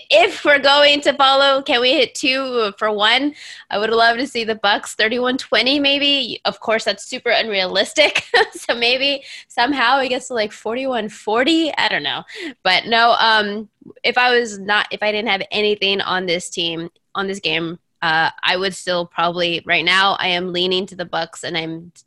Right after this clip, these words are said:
debating whether still taking the plus three and a half. Um, because I like, if you follow me for college, you know that one of the things that I look at most is strength versus weakness.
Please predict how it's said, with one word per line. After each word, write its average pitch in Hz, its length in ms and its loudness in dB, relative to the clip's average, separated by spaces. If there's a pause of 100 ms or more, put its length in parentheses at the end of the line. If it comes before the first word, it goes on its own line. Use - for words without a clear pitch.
debating 165 600 -4
whether 160 240 -6
still 170 200 -8
taking 165 280 -10
the 160 80 -8
plus 160 260 -10
three 156 180 -10
and 151 80 -8
a 156 80 -6
half. - 260 -6 (460)
Um, 170 300 -2
because 170 720 -2 (1080)
I 202 200 2
like, 175 420 0 (640)
if 185 80 -14
you 190 60 -10
follow 202 260 2
me 202 120 -4
for 196 140 -10
college, 165 440 -4
you 170 100 -6
know 165 240 -4
that 165 200 -4
one 170 120 -8
of 165 60 -6
the 165 80 -10
things 170 260 -10
that 160 120 -8
I 160 100 -2
look 160 200 -6
at 160 140 -2
most 156 380 -10
is 151 320 -10 (300)
strength 180 380 -4
versus 165 320 -8
weakness. - 440 -14